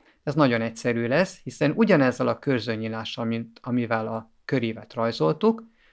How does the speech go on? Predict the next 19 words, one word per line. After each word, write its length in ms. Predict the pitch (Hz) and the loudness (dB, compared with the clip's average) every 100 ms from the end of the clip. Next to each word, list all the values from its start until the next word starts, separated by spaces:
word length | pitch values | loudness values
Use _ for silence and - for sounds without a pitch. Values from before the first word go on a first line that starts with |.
| _ | _
szúrjuk 420 | - - 139 127 | -6 2 2 2
most 220 | 123 117 117 | -2 -6 -8
a 100 | - | -2
körzőnket 560 | 123 113 117 113 - | -2 0 -4 -8 -10
a 40 | 110 | -10
meccéspontba, 920 | 107 - 123 117 - 123 131 147 160 | -10 -12 -8 -8 -4 -4 0 0 -2
tehát 220 | 120 - | -6 -8
a 40 | |
száznyolcvan 680 | 107 - 110 113 135 185 180 | -12 -8 -6 -6 -2 0 0
fokhoz, 640 | - 165 - - 160 - _ _ - _ - | 0 -4 0 0 0 -6 _ _ -20 _ -12
és 120 | - | 0
ugyan-, 360 | 247 226 196 - | 4 4 4 2
ugyanezzel 520 | 220 185 143 139 113 | 4 6 6 4 0
a 100 | 110 | 0
körzőnyílással 1080 | 160 160 147 139 135 123 120 - 123 123 _ | 0 0 2 2 2 0 0 -2 -2 -4 _
metszük 420 | - 131 - 123 | 2 2 0 -6
el 120 | 123 | -2
a 100 | 117 | -2
körívet. 680 | - 113 113 123 - _ | -4 -10 -10 -14 -16 _